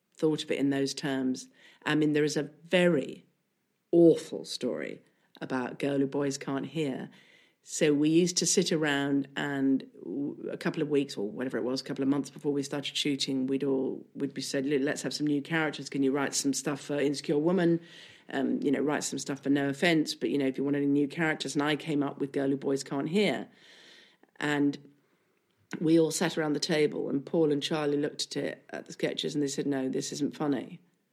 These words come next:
Uh, and I went, "Well," and they said, um, "I don't think men will get this." And I said, "No, but women will." And they kind of went, "Uh, no, I just, I, I don't think it's, uh,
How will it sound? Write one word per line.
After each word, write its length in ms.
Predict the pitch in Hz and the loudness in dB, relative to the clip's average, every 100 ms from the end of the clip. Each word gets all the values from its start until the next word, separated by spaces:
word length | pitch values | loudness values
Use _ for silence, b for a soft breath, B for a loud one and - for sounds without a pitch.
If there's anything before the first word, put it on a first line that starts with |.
| _ _ _ _ _ _ _ | _ _ _ _ _ _ _
Uh, 360 | 147 147 143 143 - _ - _ | -2 0 -2 -4 -10 _ -20 _
and 160 | 147 147 | -6 -4
I 60 | |
went, 180 | 147 151 160 | -2 -2 0
"Well," 320 | 165 147 - - _ _ | 0 0 -2 -12 _ _
and 80 | 160 | 0
they 80 | 165 | 0
said, 260 | 165 165 139 | 0 -2 0
um, 380 | 147 - - - | 0 -2 -6 -8
"I 140 | - 151 | -4 0
don't 200 | 165 165 | 2 2
think 360 | 151 143 - _ _ | 0 0 -6 _ _
men 240 | 156 147 | -2 0
will 80 | 147 | 0
get 180 | 139 180 | 0 0
this." 180 | 143 - | 0 -2
And 80 | 156 | -2
I 60 | |
said, 200 | 147 170 | -2 -2
"No, 100 | 202 | 0
but 120 | 202 135 | 2 2
women 320 | 220 - - | 4 0 -2
will." 280 | - - 170 _ _ _ _ _ _ _ | -10 -12 -12 _ _ _ _ _ _ _
And 140 | 151 156 | -2 0
they 100 | 151 | 0
kind 220 | 151 156 | -2 -2
of 80 | 147 | 0
went, 340 | 151 147 139 - _ _ _ | 0 0 -2 -4 _ _ _
"Uh, 760 | 160 151 151 151 147 147 147 147 147 _ - | -4 -4 -4 -4 -4 -4 -4 -6 -12 _ -10
no, 360 | - 151 147 147 | -6 -2 -2 -2
I 40 | |
just, 400 | 156 143 - - b b b b _ | -4 -6 -8 -12 b b b b _
I, 260 | 143 143 139 | -8 -6 -6
I 80 | - | -4
don't 200 | 151 139 | -2 0
think 200 | 147 139 | -2 -2
it's, 360 | 147 - - 151 | -6 -6 -12 -10
uh, 240 | 143 | -10